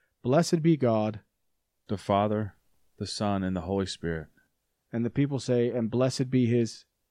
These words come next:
Speaker 1: kingdom now and forever."
Speaker 2: Amen.
Speaker 1: The service begins with an acknowledgement that we are here to liturgy, to worship, to
Speaker 2: Right.
Speaker 1: serve the Almighty. We're not here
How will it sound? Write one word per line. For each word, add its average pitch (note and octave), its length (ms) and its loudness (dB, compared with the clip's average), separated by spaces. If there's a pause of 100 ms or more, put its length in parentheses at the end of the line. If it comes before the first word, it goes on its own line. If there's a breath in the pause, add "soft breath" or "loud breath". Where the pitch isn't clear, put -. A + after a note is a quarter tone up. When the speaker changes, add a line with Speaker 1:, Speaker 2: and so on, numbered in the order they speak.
(120)
Speaker 1:
kingdom B2 360 2
now A#2 240 0
and B2+ 80 -4
forever." G#2+ 460 -2 (220)
Speaker 2:
Amen. F#2 460 -6 (260)
Speaker 1:
The C3 80 2
service E3 640 6 (100)
begins B2+ 640 2
with A#2 160 -4
an A2+ 60 -4
acknowledgement A#2 760 2 (180)
that A2+ 160 -2
we B2+ 140 2
are A#2 100 0
here A2+ 600 0 (260)
to A#2 440 0 (760)
liturgy, A#2 760 4
to A#2+ 240 2
worship, A#2 640 4
to B2 100 -6
Speaker 2:
Right. A#2 80 -4
Speaker 1:
serve A#2 640 4 (600)
the A#2+ 140 0
Almighty. G2 480 -4 (680)
We're G#2 140 0
not C#3 300 6
here B2+ 560 6